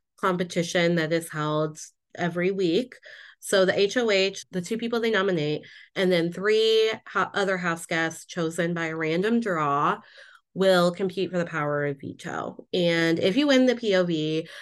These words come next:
then you get the chance to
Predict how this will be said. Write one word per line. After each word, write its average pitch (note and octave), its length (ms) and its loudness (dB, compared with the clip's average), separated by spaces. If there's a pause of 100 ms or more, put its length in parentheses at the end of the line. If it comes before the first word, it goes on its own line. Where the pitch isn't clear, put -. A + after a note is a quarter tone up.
(180)
then F3 420 4
you F#3 300 -2
get F3+ 160 0
the G3 100 0
chance E3 760 -2
to D#3 720 2